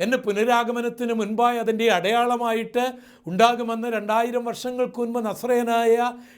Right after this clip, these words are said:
യേശു പറഞ്ഞ പ്രവചനത്തിൻ്റെ നിവൃത്തിയാണ് ഇതെന്ന് മനസ്സിലാക്കിക്കൊണ്ട് കർത്താവിൻ്റെ വരവിന് വേണ്ടി നാം ഒരുങ്ങണം. അതിലുള്ള മറ്റൊരു സന്ദേശം, യുദ്ധങ്ങളില്ലാത്ത, കലഹങ്ങളില്ലാത്ത ഒരു രാജ്യത്തിലേക്ക്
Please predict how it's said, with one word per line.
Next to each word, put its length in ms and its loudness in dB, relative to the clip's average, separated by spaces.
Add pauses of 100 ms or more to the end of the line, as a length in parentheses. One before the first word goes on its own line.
യേശു 380 2
പറഞ്ഞ 300 0
പ്രവചനത്തിൻ്റെ 680 -2
നിവൃത്തിയാണ് 800 0 (340)
ഇതെന്ന് 440 2 (220)
മനസ്സിലാക്കിക്കൊണ്ട് 1000 -2 (760)
കർത്താവിൻ്റെ 580 0
വരവിന് 360 0
വേണ്ടി 400 0 (300)
നാം 180 -2
ഒരുങ്ങണം. 500 -4 (800)
അതിലുള്ള 360 4
മറ്റൊരു 420 0
സന്ദേശം, 640 0
യുദ്ധങ്ങളില്ലാത്ത, 880 0 (500)
കലഹങ്ങളില്ലാത്ത 1000 2 (400)
ഒരു 200 2
രാജ്യത്തിലേക്ക് 1000 0